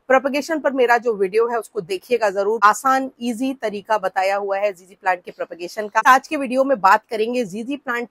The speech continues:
में आने वाली मेन जो समस्याएं हैं और उनका हल कैसे करना है और मानसून के सीजन के दौरान आपको अपने ज़ीज़ी प्लांट की केयर कैसे करनी है।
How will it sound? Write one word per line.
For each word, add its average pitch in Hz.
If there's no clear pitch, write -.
में 247
आने 208
वाली 208
मेन 226
जो 240
समस्याएं 240
हैं 294
और 294
उनका 302
हल 214
कैसे 254
करना 247
है 269
और 220
मानसून 254
के 330
सीजन 233
के 240
दौरान 202
आपको 190
अपने 220
ज़ीज़ी 185
प्लांट 185
की 240
केयर 190
कैसे 170
करनी 165
है। 160